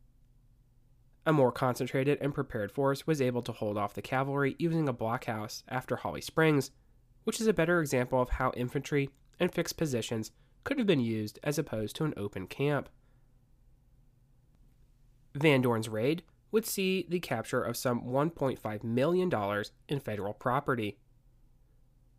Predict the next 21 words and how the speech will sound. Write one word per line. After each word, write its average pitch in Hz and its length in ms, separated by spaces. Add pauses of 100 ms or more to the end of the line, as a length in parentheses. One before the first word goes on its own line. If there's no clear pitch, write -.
(1500)
This 180 200
coincided 127 680
with 143 160
another 131 300
raid 117 260
that - 160
Nathan 113 340
Bedford 104 380
Forrest 170 480
was 175 180
conducting 127 560
in 98 120
Tennessee, 127 760 (400)
which 170 180
would 175 140
further 143 400
demoralize 107 880 (100)
and 151 140
derail 117 380
the 110 80
campaign. 120 680